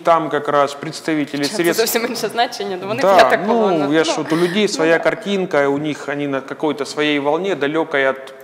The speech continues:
Speaker 1: от понятий, даже
Speaker 2: Мгм.
Speaker 1: вот каких-то правильных понятий. И вот там представители средств массовой информации, руков-, э,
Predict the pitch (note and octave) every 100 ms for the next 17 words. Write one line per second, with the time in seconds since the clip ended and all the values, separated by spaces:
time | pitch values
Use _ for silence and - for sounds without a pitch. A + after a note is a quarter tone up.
0 | - - D3 C#3 E3 E3+ E3 C3+ C3+ B2
1 | C3+ B2 C3 B2+ B2+ - B2 C#3+ - C3
2 | A2+ G#2+ A2 A2 - - - - - C3+
3 | A#2 A2 A2 - B2 A#2+ G#2 - - -
4 | - - - - E3 F3 F3 F3 D#3+ C#3
5 | D3+ D3 - E3+ D#3 C#3 C3 D#3+ D3 -
6 | C#3+ C3+ - B2+ B2+ B2+ C#3+ E3+ G3 F#3
7 | F#3 - E3 D#3+ D#3 C#3+ C#3+ C#3+ C#3+ C3+
8 | B2+ B2+ B2+ B2